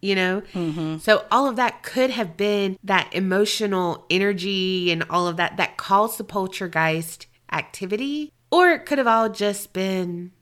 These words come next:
Speaker 1: coincidence. But they were saying it can't be a coincidence because she was the only linking factor in the two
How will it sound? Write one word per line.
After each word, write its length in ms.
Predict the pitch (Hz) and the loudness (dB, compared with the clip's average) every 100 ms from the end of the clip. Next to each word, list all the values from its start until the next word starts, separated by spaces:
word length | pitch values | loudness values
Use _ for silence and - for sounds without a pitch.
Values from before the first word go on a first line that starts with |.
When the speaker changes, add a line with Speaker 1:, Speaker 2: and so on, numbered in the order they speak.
| - | -18
Speaker 1:
coincidence. 880 | - 190 160 - - 82 - - - - _ _ 165 | -8 -6 -6 -8 -14 -16 -20 -20 -20 -20 _ _ 0
But 280 | 190 160 - _ | 2 2 0 _
they 240 | 185 208 | 2 4
were 120 | 196 185 | 4 0
saying 360 | 185 170 156 - | -4 -4 -4 -4
it 140 | 247 | -6
can't 200 | 240 349 | -2 -2
be 100 | 320 | -2
a 60 | 277 | -2
coincidence 580 | 240 226 208 202 208 202 | -2 -4 -4 -4 -4 -4
because 460 | 190 190 180 170 - _ | -8 -6 -4 -4 -10 _
she 200 | - 247 | -4 0
was 160 | 262 196 | 0 -2
the 140 | - | -2
only 580 | 196 208 202 190 175 170 - | 0 0 0 -2 -4 -6 -10
linking 840 | 170 190 214 208 202 180 170 160 - | -6 -2 -2 -2 -6 -6 -4 -6 -12
factor 800 | _ 196 165 - - 139 139 147 - | _ -2 0 -2 -8 -8 -6 -8 -2
in 160 | 196 202 | 0 2
the 80 | 160 | -2
two 300 | - 160 | -4 -6